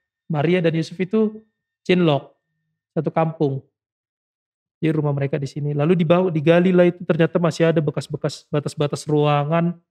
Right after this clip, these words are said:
Nah, supaya yang ini ti-, tetap natural, mereka bangun gereja, tapi gerejanya seperti melayang.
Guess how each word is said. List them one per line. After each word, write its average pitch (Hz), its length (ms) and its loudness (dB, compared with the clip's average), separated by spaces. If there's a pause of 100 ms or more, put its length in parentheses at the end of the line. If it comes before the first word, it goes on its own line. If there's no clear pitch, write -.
(1300)
Nah, 143 80 -6
supaya 147 520 -6
yang 143 100 -8
ini 147 260 -6 (380)
ti-, 143 160 -4
tetap - 340 -4
natural, 151 720 -2 (800)
mereka 151 240 -4
bangun 151 380 -2
gereja, 143 260 -6
tapi 180 300 -8
gerejanya 160 340 -4
seperti - 320 -10
melayang. 147 560 -6